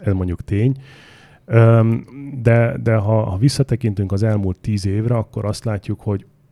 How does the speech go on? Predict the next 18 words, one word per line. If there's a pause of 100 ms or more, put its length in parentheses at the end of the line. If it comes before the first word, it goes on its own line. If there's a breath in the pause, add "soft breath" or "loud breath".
(120)
úgy
a,
a, (540)
a, (560)
a
lítium-ion, (140)
ö, (300)
akkumulátoroknak
a
tömege,
mint
a
fajlagos
költségei, (560 soft breath)
öm, (640)
eszméletlen
módon
javultak.